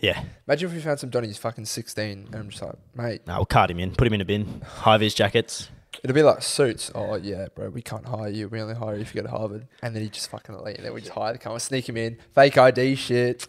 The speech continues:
Speaker 1: Yeah, facts.
Speaker 2: We've all been there, mate.
Speaker 1: Yeah, we have.
Speaker 2: We've all fucking been there.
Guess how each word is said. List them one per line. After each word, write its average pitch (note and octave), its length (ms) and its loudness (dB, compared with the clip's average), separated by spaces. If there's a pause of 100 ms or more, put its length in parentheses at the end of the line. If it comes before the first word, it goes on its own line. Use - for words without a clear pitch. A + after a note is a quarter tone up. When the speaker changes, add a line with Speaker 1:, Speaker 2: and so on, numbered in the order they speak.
(120)
Speaker 1:
Yeah, F#2+ 200 0
facts. - 400 -4
Speaker 2:
We've E3+ 180 4
all C4+ 160 12
been E4 200 4
there, D4 180 12
mate. A#3 280 6 (180)
Speaker 1:
Yeah, G2 160 -6
we F#2 120 -6
have. F#2+ 220 -8 (160)
Speaker 2:
We've C#3 160 6
all F3+ 160 12
fucking F3 400 2
been C#3+ 220 -4
there. B2+ 300 -2